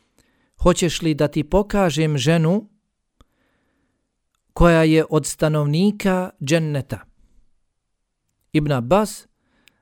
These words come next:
radijallahu, radijallahu anhuma,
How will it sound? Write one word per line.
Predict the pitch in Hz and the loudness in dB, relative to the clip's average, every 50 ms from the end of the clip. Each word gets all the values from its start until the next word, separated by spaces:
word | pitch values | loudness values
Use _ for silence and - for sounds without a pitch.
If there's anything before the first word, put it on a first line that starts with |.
| _ _ _ _ _ _ - | _ _ _ _ _ _ -2
radijallahu, | 139 160 175 147 147 147 139 135 139 139 156 180 190 175 165 190 196 190 - - - | 0 0 0 0 0 0 0 0 0 2 2 2 4 4 4 2 2 0 -2 -2 -4
radijallahu | 139 147 151 139 143 139 139 139 135 139 156 170 175 160 165 170 175 175 - _ _ _ _ _ _ _ _ | -2 -2 -2 0 0 -2 -2 0 0 0 0 0 0 0 -2 -2 -4 -4 -8 _ _ _ _ _ _ _ _
anhuma, | - 147 151 139 117 156 160 151 113 | -6 -4 -2 -2 -2 -2 -2 -2 -4